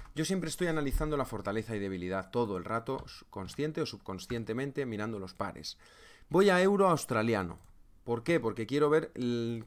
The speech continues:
cuál está más fuerte, el euro o el dólar australiano.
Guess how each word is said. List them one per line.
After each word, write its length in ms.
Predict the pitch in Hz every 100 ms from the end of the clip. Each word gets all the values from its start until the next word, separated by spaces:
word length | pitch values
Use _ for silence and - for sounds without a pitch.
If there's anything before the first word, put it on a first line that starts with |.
| -
cuál 220 | - 165 165
está 200 | - 156
más 160 | 131
fuerte, 460 | - 110 95 92 80
el 240 | - 107 123
euro 420 | 190 240 269 311 - - -
o 140 | - 120
el 100 | 113
dólar 240 | 127 127
australiano. 720 | 117 - 110 104 92 85 82